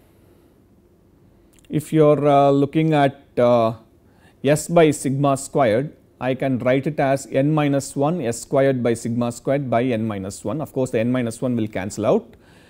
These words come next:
in the numerator and denominator. So, we are writing it in this form, so that, uh, the n minus one s squared by sigma squared may also be related to a chi-square distribution with n minus one degrees of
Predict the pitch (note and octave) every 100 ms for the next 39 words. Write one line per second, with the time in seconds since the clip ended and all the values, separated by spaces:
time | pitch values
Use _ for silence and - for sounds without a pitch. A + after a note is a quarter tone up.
0 | _ _ - C3 A#2+ B2 C3 B2 A#2+ A#2+
1 | G#2+ A2+ A2+ A2 D#3 G#3 - _ _ -
2 | D3 D3 C#3+ - _ _ _ _ - E3
3 | D#3+ C#3+ D3 D#3+ D3 C#3 C#3 C#3 - -
4 | E3+ D#3+ A2 C3 - - D#3 D#3+ - D3
5 | C3+ A#2+ C3+ E3+ E3 D#3 - D#3 D#3 B2+
6 | B2 - D3 C3+ C3+ B2 - A#2 B2+ C3
7 | - - C3 G2+ A2+ - - - - -
8 | C#3 C3+ C#3 - D#3+ D3+ C#3+ C3 C#3+ D3+
9 | C#3 C#3+ C#3 E3 C#3+ D3 - E3 D3 B2+
10 | - C#3+ A#2+ B2+ B2 F3+ A3+ D#3 D3+ C#3
11 | D#3 G3 F#3 E3+ E3+ F3 E3+ E3 C3+ C#3
12 | C3+ C#3 E3 -